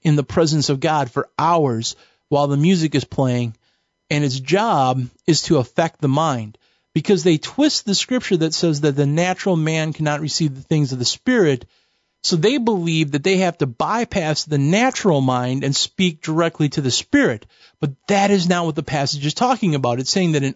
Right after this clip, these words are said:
unsaved, unregenerate man can't receive spiritual truth because the Holy Spirit doesn't live in him. It has nothing to do with contemplative prayer.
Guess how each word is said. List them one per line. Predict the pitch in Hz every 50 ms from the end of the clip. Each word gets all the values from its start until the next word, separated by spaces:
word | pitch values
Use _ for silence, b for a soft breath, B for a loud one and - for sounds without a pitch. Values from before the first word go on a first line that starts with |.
| _ _
unsaved, | - 180 214 220 214 208 - - - 202 190 185 185 175 151 - -
unregenerate | 160 180 196 196 190 180 160 147 175 170 165 156 151 120
man | 113 170 190 185 156 139 139 135 b b b b b b b
can't | - - 202 202 202 135 175
receive | 175 175 165 - - 180 170 170 160 -
spiritual | - - - 175 170 160 143 - - 143 131
truth | - - - 240 226 180 160 139 - _ b b b b b b
because | 165 156 - 185 160 139
the | 135 - 143 156
Holy | - - 196 190 185 180 170 170 165 156 143 - _ _
Spirit | - - - - - - 190 202 202 185 165 151 - - 170 143
doesn't | 160 156 151 139 147 151 131 139 139 143
live | 185 220 226 190 151 143 - -
in | 165 151 147 143 135 131
him. | 120 135 147 127 107 - b b b b b
It | b 156
has | 170 160 151 131 127
nothing | 143 139 147 156 175 190 214 254 269 262 - 240 185 170
to | 160
do | 139 156 156
with | 151 139 -
contemplative | - - 156 143 135 131 - 151 151 143 135 123
prayer. | - - 131 123 120 127